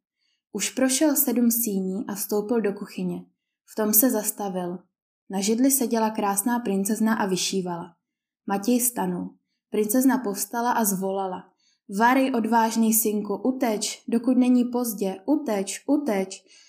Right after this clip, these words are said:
Přišel jsi do zámku nejsilnějšího obra. On se už brzy vrátí domů a najde-li tě zde, nikdy se nevrátíš, zabije tě. Utíkej pryč z těchto míst.“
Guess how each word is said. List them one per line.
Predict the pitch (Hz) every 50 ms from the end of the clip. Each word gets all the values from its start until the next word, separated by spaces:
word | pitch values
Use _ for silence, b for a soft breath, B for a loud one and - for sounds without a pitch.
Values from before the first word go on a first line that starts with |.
| b b _
Přišel | - 254 226 - 277 277 277
jsi | 285 311
do | 262 220 226
zámku | 220 247 247 254 262 262 277
nejsilnějšího | 269 262 247 233 233 - 262 254 254 254 247 247 247 - 262 254 254 254
obra. | 247 220 208 196 196 190 185 190 - _ b b b b b b
On | 226 226
se | 220 226 269
už | - 269 254
brzy | 247 226 247 254 262 269 262
vrátí | 254 262 262 254 262 262 262 226
domů | 196 208 208 202 202 196 196 202 233 254 B B B B B
a | 226 226
najde-li | 233 226 226 220 220 240 240 254 254
tě | 254 277 262 254
zde, | 254 220 254 247 247
nikdy | 240 233 226 220 220 233 233
se | - - -
nevrátíš, | 247 226 220 233 220 220 220 220 220 - - 185 180 - - - -
zabije | 214 226 226 220 233 220 208 202
tě. | 202 - 185 175 180 b b b b b b
Utíkej | 262 254 254 294 277 285 294 277 269
pryč | 277 254 247 254 254
z | -
těchto | - 254 233 - - 247 233
míst.“ | 233 226 220 208 - - -